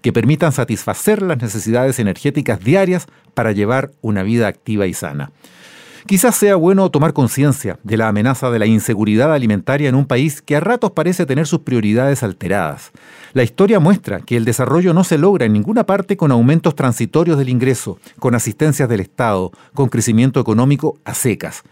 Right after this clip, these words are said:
El crecimiento es una condición indispensable, sí, pero en un orden lógico de cosas que debiera orientar todas las decisiones nacionales.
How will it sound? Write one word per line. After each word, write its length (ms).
El 160
crecimiento 520
es 80
una 140
condición 400
indispensable, 720
sí, 260
pero 220
en 100
un 160
orden 420
lógico 380
de 80
cosas 280
que 120
debiera 360
orientar 440
todas 320
las 100
decisiones 480
nacionales. 580